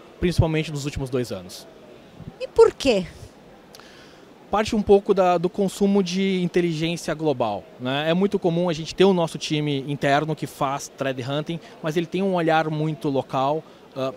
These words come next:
Speaker 1: preparado pra proteger contra talvez criminosos locais, e com a globalização, com a, com a internet sendo que não tem fronteira, o ataque pode vir de qualquer parte do mundo, de países que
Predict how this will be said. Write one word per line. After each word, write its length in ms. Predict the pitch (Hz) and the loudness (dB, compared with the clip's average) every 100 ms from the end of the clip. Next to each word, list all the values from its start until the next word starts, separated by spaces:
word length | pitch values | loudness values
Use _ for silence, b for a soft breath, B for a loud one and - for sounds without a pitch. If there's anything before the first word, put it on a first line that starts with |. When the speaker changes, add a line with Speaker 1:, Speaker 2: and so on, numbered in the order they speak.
| - | -8
Speaker 1:
preparado 540 | 165 156 170 175 196 175 | -8 -4 -2 0 -2 -2
pra 120 | 156 | -6
proteger 440 | - - 147 160 | -8 -8 -6 -6
contra 260 | 160 156 147 | -4 -6 -2
talvez 380 | 156 139 156 - | -2 0 -2 0
criminosos 680 | 151 143 139 143 135 123 | -2 0 2 0 0 -6
locais, 600 | 127 127 147 143 170 - - B B B | -4 -4 0 0 0 -4 -16 B B B
e 60 | 165 | -10
com 200 | - 175 | -4 -4
a 60 | |
globalização, 840 | 175 190 196 190 180 175 - 139 120 | 2 2 4 2 0 -2 -2 -2 -2
com 160 | - 139 | -4 -6
a, 300 | 131 123 92 - | -4 -8 -12 -10
com 120 | 147 | -8
a 120 | 139 | -6
internet 580 | 151 - 156 165 165 - | -6 -4 -4 -4 -6 -4
sendo 200 | 170 151 | -6 -6
que 80 | - | -4
não 140 | 151 | -4
tem 160 | 147 156 | -2 -4
fronteira, 560 | - 127 - 160 143 - - | -4 -8 0 2 2 -4 -2
o 60 | 151 | -2
ataque 320 | - 165 - | -2 -8 -6
pode 200 | 160 143 | -8 -6
vir 200 | 143 156 | -6 -6
de 100 | 147 | -8
qualquer 300 | 143 - 160 | -10 -8 -10
parte 400 | - 151 151 151 | -6 -8 -6 -6
do 100 | 139 | -6
mundo, 360 | 135 185 185 196 b b b 120 | -2 -2 -4 -6 b b b -16
de 100 | 139 | -10
países 460 | 156 147 139 135 | -6 -4 -6 -10
que 340 | - 139 131 | -6 -2 -2